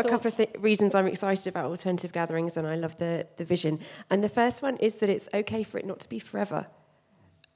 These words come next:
Speaker 1: We've talked about the, the six that are now, the nine that there have been, and actually the changes over that time. Some of those have been brilliant for a season and done the thing they needed to do for a season. And one of the things that excites me about this whole,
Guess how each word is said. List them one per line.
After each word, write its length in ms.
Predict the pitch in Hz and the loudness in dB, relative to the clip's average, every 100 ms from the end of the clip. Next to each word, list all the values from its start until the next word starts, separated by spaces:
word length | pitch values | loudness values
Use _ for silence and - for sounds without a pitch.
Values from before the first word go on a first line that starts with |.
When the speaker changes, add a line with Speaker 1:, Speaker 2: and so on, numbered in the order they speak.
| _ | _
Speaker 1:
We've 180 | 208 190 | -6 -2
talked 280 | 208 180 | -4 -2
about 260 | 202 190 - | 0 0 2
the, 280 | 190 185 180 | 4 4 2
the 80 | 180 | 0
six 300 | - - - | -2 -2 -2
that 140 | 196 | -2
are 140 | 190 180 | 2 2
now, 420 | 175 175 180 180 | 2 0 0 0
the 140 | 185 | 2
nine 400 | 180 190 185 185 | 2 2 2 2
that 140 | 185 - | 0 -2
there 100 | 175 | -4
have 300 | 180 190 185 | -2 -2 -2
been, 160 | 180 | -4
and 100 | 175 | -2
actually 300 | 175 - - | -2 -4 -8
the 100 | 185 | -8
changes 460 | 175 190 180 190 - | -8 -4 -4 -4 -4
over 120 | 170 | -4
that 180 | 170 - | -4 -10
time. 340 | - 190 165 160 - - - | -4 -2 -2 -4 -14 -18 -4
Some 200 | - 220 | 0 2
of 140 | 220 | 0
those 280 | 214 202 196 | -2 -2 -2
have 140 | 185 | -6
been 160 | 190 190 | -4 -4
brilliant 560 | - 240 180 165 165 | 0 0 2 -2 -6
for 200 | - 208 | -6 -4
a 40 | 185 | -2
season 460 | - 196 170 156 160 _ _ _ - | -2 -2 -2 -2 -8 _ _ _ -2
and 160 | 185 | 0
done 200 | 185 190 | 2 2
the 80 | 190 | 0
thing 180 | - 226 | -2 -2
they 120 | 202 | 0
needed 280 | 190 185 180 | 0 -4 -8
to 60 | |
do 180 | - 190 | -6 -6
for 140 | 190 180 | -4 -6
a 60 | |
season. 480 | 185 202 196 156 147 - - - | -6 -4 -4 -4 -8 -12 -20 -6
And 180 | 196 190 | -2 0
one 100 | 196 | 0
of 120 | 208 | 0
the 60 | 208 | -4
things 280 | 202 185 180 | -8 -8 -8
that 100 | - | -10
excites 420 | 170 196 180 - | -8 -6 -6 -6
me 80 | 185 | -6
about 280 | 170 165 - | -4 -4 -4
this 140 | 175 | -10
whole, 400 | - 190 175 175 | -8 -2 -2 -2